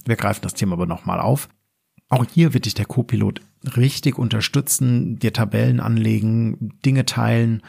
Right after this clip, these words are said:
mit in den Arbeitsalltag integrieren. Und du kannst zum Beispiel Fragen zu einem bestimmten Thema oder zu einem bestimmten Dokument sammeln lassen über alle Teams hinweg, auf denen du natürlich ein Recht besitzt oder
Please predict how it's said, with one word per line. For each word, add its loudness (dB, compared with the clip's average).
mit 2
in 2
den 2
Arbeitsalltag 0
integrieren. 2
Und -2
du -2
kannst 2
zum 0
Beispiel 0
Fragen -2
zu -2
einem 2
bestimmten -2
Thema 4
oder 2
zu -2
einem 2
bestimmten -2
Dokument 0
sammeln 4
lassen 0
über 0
alle -2
Teams 2
hinweg, 0
auf -4
denen 0
du 0
natürlich -2
ein -2
Recht -2
besitzt -4
oder -4